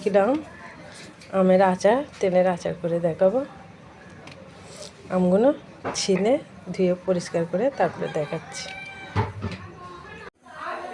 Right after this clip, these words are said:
এখানে আমটা রোদে শুকিয়ে এইভাবে কেটে, ধুয়ে, পরিষ্কার করে রোদে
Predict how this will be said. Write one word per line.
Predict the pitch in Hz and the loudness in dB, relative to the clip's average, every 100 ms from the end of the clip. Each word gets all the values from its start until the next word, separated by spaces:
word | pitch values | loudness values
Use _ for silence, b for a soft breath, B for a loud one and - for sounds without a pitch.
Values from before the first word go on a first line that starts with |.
| 403 415 403 381 - - - 190 | -8 -6 -6 -8 -10 -16 -6 -4
এখানে | 202 214 294 370 - - - - - - - - 202 | 6 8 8 6 -4 -14 -10 -10 -10 -12 -12 -10 -4
আমটা | 202 226 233 | 4 8 10
রোদে | 214 214 233 | 10 10 4
শুকিয়ে | - 214 - - 277 381 359 - - - - _ - - 359 330 311 277 262 - - - | 4 0 2 6 8 8 0 -8 -10 -18 -20 _ -20 -20 -16 -12 -12 -12 -14 -16 -20 -10
এইভাবে | 196 196 202 208 294 339 - - | -6 2 6 8 8 6 -8 -4
কেটে, | 226 202 208 196 | 2 4 2 0
ধুয়ে, | 208 196 196 | 0 2 2
পরিষ্কার | 214 208 - 185 185 | 2 2 2 2 4
করে | 196 277 - - - - - - - - | 4 2 2 -10 -16 -18 -20 -20 -20 -4
রোদে | 190 185 | -2 0